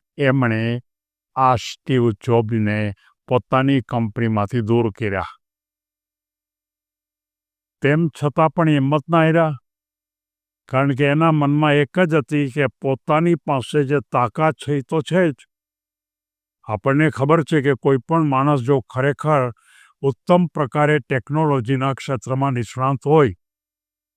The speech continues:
તો અન્ય કોઈ રીતે નિષ્ફળ જાય, તો પણ એનું જે જ્ઞાન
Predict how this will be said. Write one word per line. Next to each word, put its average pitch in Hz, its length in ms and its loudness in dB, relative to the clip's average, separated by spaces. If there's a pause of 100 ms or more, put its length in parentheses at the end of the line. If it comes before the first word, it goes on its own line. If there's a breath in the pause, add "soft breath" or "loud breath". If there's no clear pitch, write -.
(260)
તો 147 80 2 (160)
અન્ય 147 460 2
કોઈ 170 220 4
રીતે 151 420 0
નિષ્ફળ 135 520 -2
જાય, 117 460 2 (460)
તો 156 140 4
પણ 143 320 0 (120)
એનું 139 380 -2
જે 139 120 2
જ્ઞાન 117 440 0